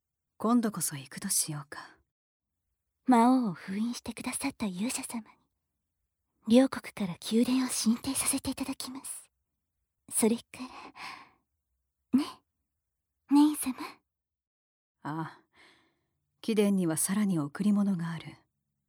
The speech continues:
Speaker 1: もう感づいているかもしれないが、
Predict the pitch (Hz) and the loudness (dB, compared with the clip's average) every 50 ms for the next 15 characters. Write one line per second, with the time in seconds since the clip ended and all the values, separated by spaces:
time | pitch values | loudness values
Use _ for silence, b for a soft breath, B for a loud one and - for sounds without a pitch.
0 | _ _ _ _ _ _ _ _ - 196 208 214 240 254 262 262 226 196 - _ | _ _ _ _ _ _ _ _ -4 -2 2 4 6 6 6 6 4 2 -2 _
1 | _ _ - - 226 254 262 262 262 302 302 277 - 220 196 185 190 196 - 180 | _ _ -4 0 4 4 4 4 6 4 4 4 4 2 2 2 2 0 0 -2
2 | 170 160 156 151 - - - 170 165 165 165 165 165 156 - 143 135 135 b | -2 0 -2 -2 -2 -2 -2 -2 -4 -4 -4 -4 -4 -4 -6 -8 -10 -12 b